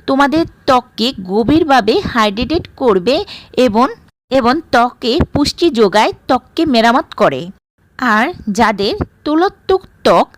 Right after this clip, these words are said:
তাদের জন্য আমি সাজেস্ট করি টিটি অয়েল বা স্যালিসিলিক অ্যাসিডের মতো উপাদানযুক্ত জেলগুলো। আর এই জেলগুলো তোমাদের স্কিনে তেল উৎপাদনে নিয়ন্ত্রণ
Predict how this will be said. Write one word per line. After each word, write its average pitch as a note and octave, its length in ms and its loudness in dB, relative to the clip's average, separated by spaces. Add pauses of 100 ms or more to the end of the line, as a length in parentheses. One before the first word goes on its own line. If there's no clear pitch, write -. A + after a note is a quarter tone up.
(340)
তাদের B3+ 420 0 (600)
জন্য C4+ 280 0 (260)
আমি A3+ 280 0 (220)
সাজেস্ট A3 440 -2
করি A3 320 2 (720)
টিটি F4+ 280 2 (140)
অয়েল G#3 300 2 (200)
বা F#3+ 140 2 (420)
স্যালিসিলিক E4 560 2 (180)
অ্যাসিডের B3 520 0 (140)
মতো A#3 280 0 (220)
উপাদানযুক্ত C#4+ 800 -4 (220)
জেলগুলো। F#3+ 480 2 (760)
আর A3+ 260 2 (240)
এই E4+ 260 2
জেলগুলো A3+ 640 2 (440)
তোমাদের D4 340 2 (300)
স্কিনে A3+ 400 2 (300)
তেল C4 220 4 (180)
উৎপাদনে A3+ 640 0 (100)
নিয়ন্ত্রণ D4+ 560 0